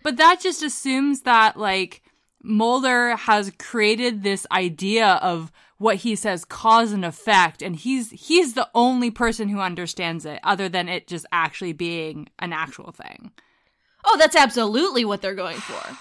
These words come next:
Speaker 1: <sighs> Mulder, Pee Wee Herman did it first and did it best, so step off.
Speaker 2: I mean, Goldberg was in, up in there before Pee Wee.
Speaker 1: Well, did Goldberg make a machine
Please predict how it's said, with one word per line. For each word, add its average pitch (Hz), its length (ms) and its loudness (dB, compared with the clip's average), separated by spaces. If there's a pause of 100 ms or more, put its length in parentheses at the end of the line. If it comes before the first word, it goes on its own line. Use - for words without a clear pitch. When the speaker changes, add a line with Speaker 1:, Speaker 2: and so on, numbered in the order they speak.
Speaker 1:
<sighs> - 140 -20
Mulder, 320 600 0
Pee 285 180 -4
Wee 381 220 2
Herman 294 380 2
did 170 180 -4
it 175 160 -4
first 170 600 -8 (120)
and 190 220 -2
did 233 160 2
it 170 160 -4
best, 165 640 -4
so 156 320 -10
step - 440 -4
off. - 420 -14 (920)
Speaker 2:
I 427 60 -2
mean, 370 180 0
Goldberg 311 440 2
was 269 260 4
in, 269 200 -2 (100)
up 311 180 2
in 277 160 4
there 240 160 4
before 226 400 -2
Pee 262 260 0
Wee. 196 320 -4
Speaker 1:
Well, 311 520 4
did 339 540 -2
Goldberg 392 600 -4
make 247 460 -4
a 226 80 -4
machine 214 800 -6